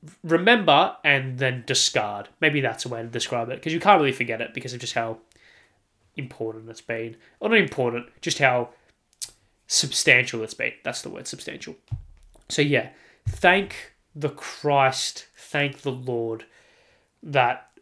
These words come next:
the decision has been reversed. There was about four people in the ent-, entirety of the country who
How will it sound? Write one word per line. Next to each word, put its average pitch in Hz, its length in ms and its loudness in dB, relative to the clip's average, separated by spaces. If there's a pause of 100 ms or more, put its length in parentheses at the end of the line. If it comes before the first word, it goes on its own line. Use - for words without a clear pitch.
(320)
the 147 220 0
decision 135 380 -4
has 127 80 -8
been 131 180 -4
reversed. 160 600 2 (680)
There 151 300 6
was 147 260 4
about 147 640 4
four 175 520 2
people 160 420 0
in 143 160 -4
the 139 140 -2
ent-, - 240 -6
entirety 147 920 0
of 131 480 0 (420)
the 139 120 -4
country 170 720 -4 (260)
who 135 580 -4